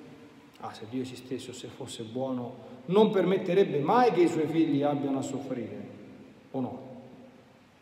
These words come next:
È successo mai? Avete mai sentito cose di questo genere? Non ci avete mai pensato? Queste voci non sono mancate nemmeno nel mondo della cultura con la C maiuscola, della filosofia, che hanno dato eco elegante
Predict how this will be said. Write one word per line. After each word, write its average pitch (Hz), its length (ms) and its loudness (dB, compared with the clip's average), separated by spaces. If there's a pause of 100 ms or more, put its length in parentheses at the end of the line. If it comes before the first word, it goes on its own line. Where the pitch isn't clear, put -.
(320)
È - 40 -20
successo - 420 -6
mai? 139 320 -2
Avete 123 220 -6
mai 127 160 -2
sentito 127 400 -6
cose 123 260 -6
di 120 80 -6
questo 120 300 -8
genere? 127 240 -6
Non 117 140 -10
ci - 100 -14
avete 120 160 -8
mai 120 180 -8
pensato? 127 560 -6 (1900)
Queste 196 240 0
voci 196 240 4
non 143 140 0
sono 170 180 -2
mancate 170 440 -2
nemmeno 165 340 -2
nel 143 140 -2
mondo 139 440 -2
della 123 340 -4
cultura 127 800 -4
con 127 100 -4
la 120 80 -6
C - 180 -8
maiuscola, - 680 -4 (280)
della 147 260 0
filosofia, 143 840 -2
che 131 120 -8
hanno 127 140 -2
dato 139 440 0
eco 160 320 2
elegante 139 960 0